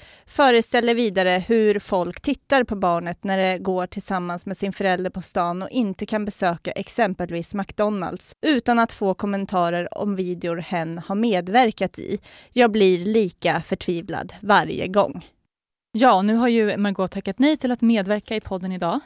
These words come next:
Speaker 2: Och hon har inte heller kommenterat vad Jakob skrev, så vitt vi har sett i alla fall.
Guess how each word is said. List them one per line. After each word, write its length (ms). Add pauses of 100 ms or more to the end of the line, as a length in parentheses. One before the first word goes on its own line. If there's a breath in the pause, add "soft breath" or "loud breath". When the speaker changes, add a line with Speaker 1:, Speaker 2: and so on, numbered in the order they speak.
(140)
Speaker 2:
Och 120
hon 160
har 60
inte 140
heller 140
kommenterat 840
vad 160
Jakob 240
skrev, 260
så 160
vitt 300
vi 140
har 60
sett 240
i 40
alla 140
fall. 260